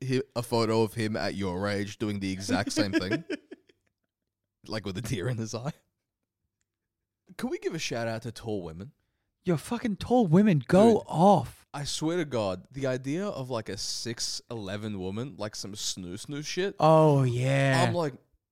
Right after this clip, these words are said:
Speaker 1: all day long. This idea that it's like, t-, chicks are weird about how tall they are. Like, if you meet, like, a tall girl,
Speaker 2: Yeah.
Speaker 1: a lot of them are like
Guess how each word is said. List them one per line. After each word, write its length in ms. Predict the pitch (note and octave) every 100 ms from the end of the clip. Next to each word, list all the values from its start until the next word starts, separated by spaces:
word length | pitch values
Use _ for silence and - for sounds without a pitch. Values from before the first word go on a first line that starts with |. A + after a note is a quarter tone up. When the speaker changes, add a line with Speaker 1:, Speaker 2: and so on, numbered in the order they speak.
| _ -
Speaker 1:
all 160 | D3+
day 140 | C#3 A2+
long. 320 | F#2 F#2 E2+ -
This 180 | C#3 F3
idea 420 | F#3 C#3 B2+ C3+
that 160 | A#2+ F#2
it's 160 | -
like, 300 | A2 G2+ - _ F#2 _ _ - _ _
t-, 100 | - C3 - B2+
chicks 260 | - A#2+
are 60 | B2+
weird 260 | F#2 G2 G2+
about 220 | G2+ G2+
how 100 | F#2+
tall 260 | - F#2+
they 160 | F#2 G#2
are. 160 | A#2+ G#3+
Like, 200 | A#2+ A#2
if 100 | C3
you 80 |
meet, 180 | A2+ A2+
like, 140 | G#2 G#2+
a 60 |
tall 340 | - A2+ F#2 F2+
girl, 360 | B1+ G1+ - -
Speaker 2:
Yeah. 220 | C#3 A#2 - _
Speaker 1:
a 60 | A#2
lot 200 | A2+ A2+
of 80 | A2
them 140 | G#2+
are 80 | F#2+
like 160 | F2+